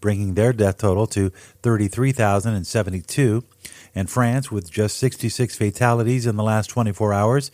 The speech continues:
compared to weeks ago where they were in the triple-digit areas for several weeks consistently. Today, a breath of fresh air for some, but still, the totals, tragically, twenty-eight thousand five hundred and ninety-six people in France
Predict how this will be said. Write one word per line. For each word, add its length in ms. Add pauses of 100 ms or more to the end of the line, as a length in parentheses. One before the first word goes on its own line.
(440)
compared 380
to 60
weeks 300
ago 240
where 180
they 120
were 140
in 60
the 80
triple-digit 760
areas 380
for 240 (200)
several 420
weeks 220
consistently. 800 (400)
Today, 520
a 360
breath 360
of 100
fresh 300
air 140
for 160
some, 400 (420)
but 160
still, 320
the 80
totals, 420
tragically, 640 (240)
twenty-eight 480
thousand 440
five 260
hundred 220
and 160
ninety-six 480
people 340
in 80
France 420